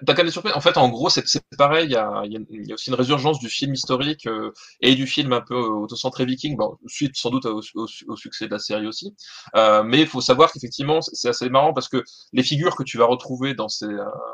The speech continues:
dans ces, dans ces films-là, euh, c-, tu vas retrouver, voilà, une espèce de, comment ça s'appelle, de, de, de, de personnages historiques, voilà, tu vois, qui vont souvent se tourner autour de soit, euh,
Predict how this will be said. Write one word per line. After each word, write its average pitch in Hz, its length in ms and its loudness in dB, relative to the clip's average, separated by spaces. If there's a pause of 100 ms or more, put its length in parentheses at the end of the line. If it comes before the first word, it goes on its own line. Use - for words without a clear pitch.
(400)
dans 107 100 -14
ces, 107 260 -8
dans 110 120 -6
ces 131 120 -4
films-là, 139 440 4 (340)
euh, 110 280 6
c-, - 220 -6
tu - 100 -6
vas 131 100 8
retrouver, 135 340 -2
voilà, 123 240 4
une 110 160 -6
espèce 127 260 -4
de, 110 120 -6 (440)
comment 107 100 -14
ça - 120 -12
s'appelle, 113 260 -10
de, 101 380 -10
de, 101 180 -12 (100)
de, - 200 -18
de 113 80 -6
personnages 139 340 0
historiques, 156 220 4
voilà, 151 120 2
tu 131 100 -2
vois, 127 100 -2
qui - 100 -14
vont 120 120 -2
souvent 165 520 -4
se - 160 -6
tourner 139 320 -4
autour 143 460 -2
de 123 220 0
soit, 156 540 4
euh, 110 840 0